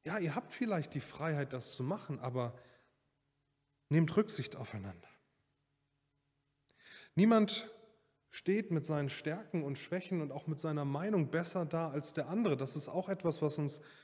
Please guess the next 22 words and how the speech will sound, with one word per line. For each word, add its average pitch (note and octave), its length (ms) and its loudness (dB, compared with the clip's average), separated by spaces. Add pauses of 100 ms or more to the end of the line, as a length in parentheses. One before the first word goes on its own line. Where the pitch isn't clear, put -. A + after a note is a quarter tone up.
(180)
dieser D3 220 2
Bibeltext D#3 760 -2 (320)
sagen F3+ 340 -2
möchte. G#2+ 320 -8 (120)
In C#3 80 -4
unseren D3+ 240 4
Leitgedanken D#3+ 720 0
heißt E3+ 260 -2
das D#3 160 -2
dann, D3+ 240 2 (320)
in D3 140 4
Gottes F#3 420 4
Augen F#3 480 4 (560)
ist D3+ 220 2
jeder E3+ 260 4
gleich C#3+ 480 2
viel D#3 320 -2
wert. C3+ 420 -4 (1120)
Paulus E3 340 0
schreibt F#3 320 -2
es - 140 -2
hier. G2+ 260 -12